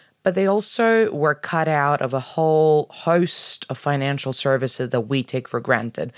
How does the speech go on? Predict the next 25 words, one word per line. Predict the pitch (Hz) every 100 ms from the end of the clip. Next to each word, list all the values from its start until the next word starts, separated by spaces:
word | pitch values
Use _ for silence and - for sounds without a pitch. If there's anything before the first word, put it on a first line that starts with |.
| - - -
like | 139 -
applying | 123 165 180 175
for | 151 147
a | 139
small | - 143 143
business | 123 131 135 127 135
loan | 127 123
to | 117 123
set | - 143
up | 139 127
a |
shop, | - - 113 - - - - - -
like | 139 131 123 - -
applying | 123 139 139
for | - 147
a |
mortgage | 139 165 160 139 127 117
to | -
finally | 131 127 123 127 123 123 120
buy | 113 120 120
a | 120
house | 113 117 110
for | - 127
their | 117 110
families. | - - 57 53 -